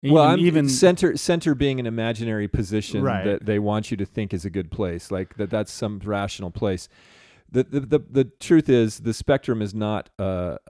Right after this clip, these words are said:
Speaker 1: the, the political spectrum is not a line. Some people say it's a circle. I look at mo-, it more like a cube where in the middle is liberty and everything else is statism.
Speaker 2: Right.
Speaker 1: And there's all kinds of flavors of statism.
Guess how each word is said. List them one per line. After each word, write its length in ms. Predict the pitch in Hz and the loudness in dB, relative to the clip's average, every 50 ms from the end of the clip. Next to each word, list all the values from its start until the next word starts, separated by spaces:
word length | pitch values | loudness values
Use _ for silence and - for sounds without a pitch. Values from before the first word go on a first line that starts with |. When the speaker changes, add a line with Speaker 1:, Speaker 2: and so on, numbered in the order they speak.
| _ _ | _ _
Speaker 1:
the, 220 | - 104 98 92 90 | -20 -14 -12 -10 -6
the 120 | 117 - | -6 -4
political 360 | - - 139 151 143 - 131 | 0 4 4 4 4 2 -4
spectrum 460 | - - - 117 110 - 120 107 104 | -4 0 -2 -2 -2 -2 -4 -6 -4
is 140 | 101 95 - | -6 -8 -6
not 240 | 110 110 104 107 104 | -6 -4 -4 -4 -2
a 60 | 101 | -4
line. 580 | 92 90 92 90 90 90 90 87 90 90 95 92 _ _ _ _ _ _ _ _ _ _ _ | -4 -4 -4 -6 -6 -6 -6 -6 -6 -6 -8 -10 _ _ _ _ _ _ _ _ _ _ _
Some 200 | _ - - 147 | _ -4 -2 0
people 180 | 139 147 131 131 | 2 2 2 0
say 220 | 127 - 127 120 | -2 0 0 2
it's 160 | 113 104 - 98 | 2 0 -2 -6
a 60 | 90 | -8
circle. 680 | - - - 123 117 - - 117 110 110 107 104 - _ _ _ _ _ _ _ _ _ _ | -8 -4 -2 -2 -2 0 0 0 0 0 -2 -4 -10 _ _ _ _ _ _ _ _ _ _
I 140 | - 120 139 | -4 0 0
look 180 | 170 165 143 - | 2 2 0 -2
at 120 | 135 - | -4 -6
mo-, 160 | 123 120 - _ _ - - | -6 -10 -10 _ _ -10 -10
it 100 | 117 - | -10 -8
more 220 | 120 117 117 110 | -4 -2 -2 -2
like 240 | 104 101 98 98 - | 0 -2 -4 -4 -6
a 80 | 82 | -10
cube 520 | - - - - 120 117 104 98 98 95 87 | -12 -10 -2 0 2 2 2 2 0 -2 -6
where 380 | 101 - 107 104 101 95 92 | -8 -4 -2 0 0 0 0
in 220 | - - 120 123 117 | -2 -4 -4 -4 -4
the 60 | 107 | -4
middle 300 | 107 113 123 131 123 110 | -2 0 0 2 2 2
is 140 | 104 95 101 | 0 -2 -2
liberty 400 | 107 107 92 101 98 98 98 87 | -4 -2 -2 0 -2 -2 -4 -4
and 100 | 95 101 | -4 -4
everything 440 | 107 107 120 123 - - 107 101 104 | -2 -2 -2 -2 -2 -2 -4 -2 -2
else 280 | 104 101 98 - - - | -2 -2 -4 -6 -10 -12
is 320 | - 101 95 92 87 - | -6 -4 -4 -4 -4 -6
statism. 680 | - - - 107 101 90 87 82 - 80 73 76 78 - - - - - _ - | -10 -6 -4 -2 -2 -2 -4 -8 -10 -12 -14 -14 -16 -18 -20 -20 -20 -20 _ -12
Speaker 2:
Right. 320 | 139 117 104 98 95 107 - _ _ _ _ - | -10 -8 -8 -8 -10 -12 -16 _ _ _ _ -8
Speaker 1:
And 180 | 107 107 104 101 | -4 -2 -2 -2
there's 140 | 98 95 107 | 0 0 2
all 160 | 117 113 113 | 2 2 0
kinds 280 | - - 110 104 101 98 | 0 -2 -4 -2 -2 -4
of 80 | 95 | -4
flavors 440 | - - 101 95 92 90 87 82 - | -4 -2 -2 -2 -2 -2 -4 -8 -8
of 80 | 85 - | -14 -14
statism. 640 | - - 101 95 90 85 87 80 90 87 85 85 | -8 -4 -4 -4 -4 -4 -8 -10 -10 -10 -10 -10